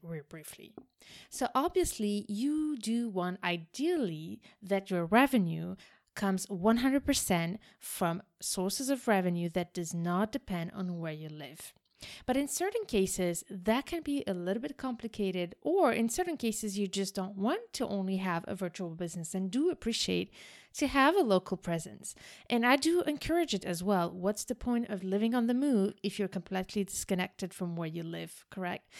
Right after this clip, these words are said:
So I really want to make sure that you are really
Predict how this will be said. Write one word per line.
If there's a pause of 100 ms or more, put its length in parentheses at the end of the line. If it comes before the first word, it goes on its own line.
(240)
So (240)
I
really
want
to
make
sure
that
you
are (560)
really